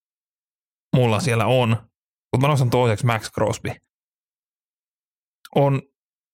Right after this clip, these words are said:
aivan eläin, niinku, pelaa kaikki downit ja on, niinku, juoksua vastaan ihan eläin. Ja käytännössä, niinku, Raiders-puolustuksen ainoita valopilkkuja. Öö,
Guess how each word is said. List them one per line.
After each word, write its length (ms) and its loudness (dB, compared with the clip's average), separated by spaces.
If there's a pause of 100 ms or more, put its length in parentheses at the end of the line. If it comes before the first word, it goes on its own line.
(340)
aivan 280 2
eläin, 380 2
niinku, 580 -2 (960)
pelaa 240 2
kaikki 320 0
downit 340 2
ja 180 0 (140)
on, 240 2
niinku, 180 0
juoksua 500 0
vastaan 440 -4 (180)
ihan 160 2
eläin. 460 0 (1200)
Ja 280 -2 (120)
käytännössä, 400 0
niinku, 160 0
Raiders-puolustuksen 840 0
ainoita 340 -2 (240)
valopilkkuja. 680 -4 (800)
Öö, 320 2